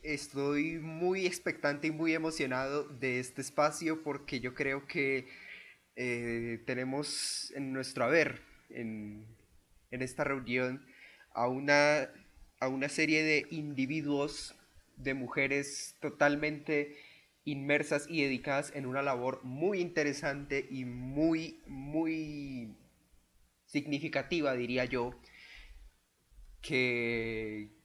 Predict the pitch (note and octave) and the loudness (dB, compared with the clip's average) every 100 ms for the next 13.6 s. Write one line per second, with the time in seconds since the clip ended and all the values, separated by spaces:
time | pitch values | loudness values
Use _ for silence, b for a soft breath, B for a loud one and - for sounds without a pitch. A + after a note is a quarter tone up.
0 | - B2+ B2+ - A#2+ - D3 E3+ D#3 F3 | -6 -4 -4 -4 -2 2 4 4 2 2
1 | F3+ D3 - - D3+ F3 G#3+ G#3 G#3+ - | 2 -2 -4 -4 6 6 8 8 8 4
2 | - A2+ A2+ A#2 A2+ B2 C3 C#3 D3+ D3+ | -6 -6 -4 -4 2 2 4 2 2 -2
3 | - B2+ C#3 D#3+ D3+ C#3+ - F3+ D3+ A2+ | -4 -6 -2 -2 -2 -2 0 -2 -2 -6
4 | G#2 - _ _ C3 B2 B2+ B2+ B2 B2 | -8 -16 _ _ -6 -4 -2 -2 -4 -4
5 | A#2 A2 G#2+ G#2 G#2+ G#2+ - - B2+ B2+ | -6 -6 -8 -10 -12 -14 -16 -8 -6 -4
6 | C3+ C3+ C3+ C3+ C3+ D3+ B2+ B2 C3 - | -4 -2 -4 -4 -6 -4 -2 0 -2 -2
7 | C#3 C#3 b b b b b _ - C3 | -4 -6 b b b b b _ -8 -4
8 | A#2+ A#2 A2+ A#2 B2 B2+ A#2 B2 C3+ B2+ | -2 0 -2 -4 -2 -2 0 -2 -2 -4
9 | C#3 C#3+ C3 B2 A#2+ A#2 B2+ C3 B2+ C3 | -4 -4 -6 0 2 2 -2 -2 -2 -4
10 | B2+ A#2 - C3 A#2+ - C#3+ C#3+ D3 D3+ | -8 -10 -8 -6 -6 -4 -2 -2 0 -2
11 | D3+ b b b b b _ _ _ _ | -4 b b b b b _ _ _ _
12 | _ _ _ _ - - - _ - B2+ | _ _ _ _ -20 -20 -20 _ -10 -6
13 | B2+ B2 A#2+ B2 - | -4 -4 -4 -6 -8